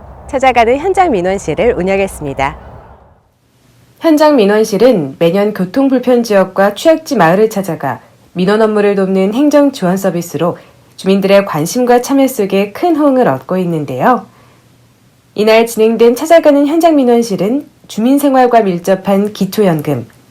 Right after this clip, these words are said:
장애인연금, 지방세 등의 민원 업무를 비롯해 농지 전용 허가, 상하수도, 도로 등 다양한 민원 업무 상담으로 운영됐습니다.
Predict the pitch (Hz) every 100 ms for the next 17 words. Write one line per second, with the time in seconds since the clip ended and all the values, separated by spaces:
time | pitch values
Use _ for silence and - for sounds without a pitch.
0 | _ - 165 180 180 143 135 175 262 285
1 | _ _ _ - 175 202 202 202 190 185
2 | 180 170 247 240 214 196 185 156 143 -
3 | 131 - _ _ _ _ _ _ _ -
4 | 175 185 202 196 185 202 185 151 123 -
5 | - _ _ _ _ - 294 285 277 -
6 | 160 - - _ _ _ _ - 175 185
7 | 208 240 254 165 165 202 180 190 269 269
8 | 254 254 269 254 226 143 185 170 185 185
9 | 156 - 131 117 117 113